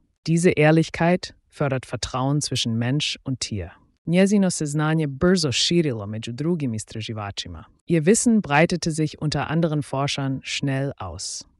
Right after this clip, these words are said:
Charlotte je bila ponosna na svoj doprinos znanosti. Charlotte war stolz auf ihren Beitrag zur Wissenschaft. Utjecaj divljih životinja na ekosustave. Der Einfluss von Wildtieren auf Ökosysteme. U ovoj dubinskoj raspravi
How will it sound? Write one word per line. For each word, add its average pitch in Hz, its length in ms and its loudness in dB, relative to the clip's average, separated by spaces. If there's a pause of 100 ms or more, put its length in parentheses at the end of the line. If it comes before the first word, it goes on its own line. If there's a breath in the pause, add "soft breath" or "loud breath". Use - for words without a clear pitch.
(120)
Charlotte 190 500 4
je 165 40 4
bila 147 200 0
ponosna 185 580 4
na 117 100 -2
svoj 135 280 -2
doprinos 110 480 -6
znanosti. 101 680 -10 (260)
Charlotte 160 420 4
war 151 100 2
stolz 180 440 6
auf 139 140 -2
ihren 143 180 0
Beitrag 135 400 -2
zur 123 200 -6
Wissenschaft. - 760 -6 (920)
Utjecaj 175 400 2
divljih 180 340 0
životinja 147 640 0
na 127 200 -4
ekosustave. 101 800 -8 (240)
Der 151 120 0
Einfluss 208 460 2
von 160 140 -2
Wildtieren 165 520 0
auf 110 220 -8
Ökosysteme. 143 840 -6 (180)
U 156 140 0
ovoj 202 240 4
dubinskoj 202 520 2
raspravi 151 580 0